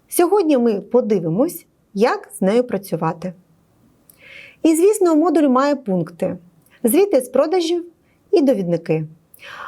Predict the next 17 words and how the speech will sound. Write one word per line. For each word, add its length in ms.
Отже, 360
почнемо 600
з 80
операції 560
встановлення 680
цін. 380
За 140
допомогою 920
цієї 420
операції 680
ми 200
налаштовуємо 880
та 180
оперуємо 580
різними 460
видами 400
цін 360